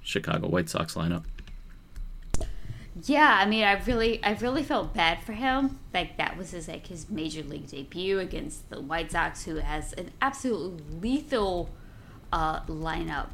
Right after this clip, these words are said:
Speaker 2: But yeah, he, like you said, he held his own. Uh, sadly, he didn't strike anyone out, but he really limited the hits and everything like that.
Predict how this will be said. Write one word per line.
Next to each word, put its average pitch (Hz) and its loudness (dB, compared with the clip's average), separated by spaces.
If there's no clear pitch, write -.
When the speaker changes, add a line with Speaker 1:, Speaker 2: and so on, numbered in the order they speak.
Speaker 2:
But 233 4
yeah, 311 8
he, 302 2
like 247 2
you 247 -4
said, - -2
he 202 -2
held 247 2
his 339 -2
own. 151 -2
Uh, 180 6
sadly, 254 2
he 277 6
didn't 226 0
strike 214 2
anyone 180 0
out, 214 4
but 240 2
he 220 2
really 185 0
limited 170 -4
the 156 -8
hits 190 -6
and 156 -6
everything 151 -8
like 147 -10
that. 139 -6